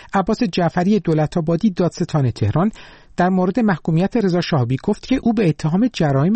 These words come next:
امنیتی محکوم شده است. به طور معمول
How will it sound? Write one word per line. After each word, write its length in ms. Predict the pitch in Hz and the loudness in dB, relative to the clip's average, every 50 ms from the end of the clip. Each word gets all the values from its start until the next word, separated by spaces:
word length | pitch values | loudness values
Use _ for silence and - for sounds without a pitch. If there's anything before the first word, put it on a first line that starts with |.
| 254 - - | 0 0 0
امنیتی 520 | 160 147 147 139 139 135 135 - - 220 | 0 2 2 2 2 2 0 0 0 0
محکوم 320 | 117 95 80 - - 110 | 0 -2 -4 -4 -4 -4
شده 240 | 90 - - - 90 | -4 -4 -6 -10 -10
است. 320 | 80 - - - - - - - - - - - - - - - - - - - - | -10 -10 -12 -14 -14 -18 -20 -20 -20 -20 -20 -20 -20 -20 -20 -20 -20 -20 -20 -8 -4
به 80 | - 285 | -2 -2
طور 220 | - 277 277 277 | 0 0 0 2
معمول 440 | 269 233 220 214 190 202 220 247 254 | 2 0 0 0 0 2 2 2 2